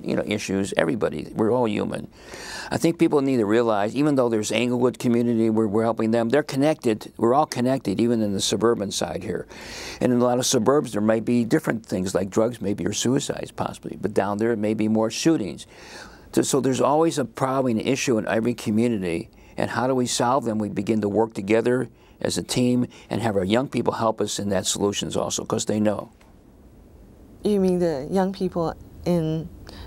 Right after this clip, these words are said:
Speaker 2: s-, the suburbs are connected, they know about
Speaker 1: Well, well,
Speaker 2: the
Speaker 1: well, we're
Speaker 2: what you
Speaker 1: all,
Speaker 2: mean
Speaker 1: we're
Speaker 2: they
Speaker 1: all
Speaker 2: know?
Speaker 1: connected as people, as human beings is what I'm saying. So even though there's, there's problems down the South Side, we should say, "You know what?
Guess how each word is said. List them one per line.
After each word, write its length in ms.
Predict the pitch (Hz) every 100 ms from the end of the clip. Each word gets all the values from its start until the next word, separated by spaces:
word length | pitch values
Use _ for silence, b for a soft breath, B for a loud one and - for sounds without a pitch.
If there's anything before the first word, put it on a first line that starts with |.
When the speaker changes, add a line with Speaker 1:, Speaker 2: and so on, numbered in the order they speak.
| B
Speaker 2:
s-, 140 | - -
the 180 | 165
suburbs 480 | 185 202 180 165 - -
are 100 | 156
connected, 680 | 160 190 185 185 190 156 151 170
they 160 | 175 170
know 300 | 165 180 190
about 220 | 180 151
Speaker 1:
Well, 60 | 120
well, 160 | 120 -
Speaker 2:
the 60 | 165
Speaker 1:
well, 120 | 127
we're 120 | 120
Speaker 2:
what 80 | 180
you 60 | 156
Speaker 1:
all, 120 | 147
Speaker 2:
mean 80 | -
Speaker 1:
we're 100 | 117
Speaker 2:
they 60 |
Speaker 1:
all 180 | 120 135
Speaker 2:
know? 60 | 147
Speaker 1:
connected 480 | 127 110 127 117 95
as 120 | 92
people, 400 | - 147 - 65
as 120 | 90
human 220 | 104 98
beings 240 | 92 98 95
is 40 |
what 120 | 87
I'm 80 | -
saying. 340 | - 76 71 - B B B
So 140 | - 120
even 200 | 147 143
though 120 | 135
there's, 240 | 113 110
there's 220 | - 107 -
problems 380 | 127 123 120
down 240 | 117 104 98
the 100 | 92
South 300 | - 147 170
Side, 240 | 110 92
we 100 | 104
should 160 | 110 113
say, 160 | 120
"You 80 | 104
know 140 | 107 113
what? 180 | 131